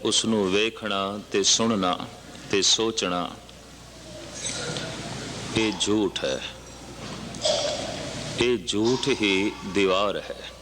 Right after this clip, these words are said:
ਇਹ ਕੂੜ ਹੀ ਦੀਵਾਰ ਹੈ।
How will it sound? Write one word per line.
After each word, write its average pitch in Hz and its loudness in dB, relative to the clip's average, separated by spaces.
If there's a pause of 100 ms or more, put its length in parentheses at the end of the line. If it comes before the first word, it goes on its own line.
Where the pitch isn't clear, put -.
(1400)
ਇਹ 104 4 (100)
ਕੂੜ 120 6
ਹੀ 104 4
ਦੀਵਾਰ 90 4
ਹੈ। - -6